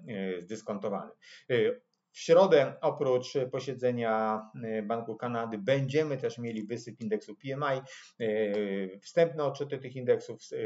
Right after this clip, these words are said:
e, odczyty, e, lipcowe, mm, e, czyli takie dane, które, e, najwcześniej, e, obrazują, pokazują, jaka, jaka, jakie nastroje są, jakie są nastroje w gospodarce.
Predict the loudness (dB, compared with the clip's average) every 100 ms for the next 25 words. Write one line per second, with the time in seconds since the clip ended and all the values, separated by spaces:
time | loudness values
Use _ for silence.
0 | 0 0 -2 -6 -2 -4 -4 -4 0 0
1 | 0 -4 -2 0 4 4 4 0 -16 -20
2 | _ -8 -6 -4 -2 0 0 -2 -6 -8
3 | -4 -4 -4 0 2 2 -4 -4 -2 -2
4 | -4 -4 0 4 4 2 -4 -8 -4 -2
5 | -2 0 0 0 -2 -4 -4 -2 -2 -4
6 | -6 -6 -6 -12 _ _ _ -4 -2 -2
7 | -2 -4 -4 -4 -2 0 6 6 4 0
8 | 2 2 2 -2 2 0 2 0 0 0
9 | -2 0 0 0 -2 -4 -4 -2 -2 -4
10 | -6 -8 -6 -6 -6 0 2 2 0 -2
11 | -4 -6 -10 -10 -6 -6 -6 -10 -8 -8
12 | -6 -8 -6 -4 -2 -4 -6 -2 -2 0
13 | 2 2 2 2 2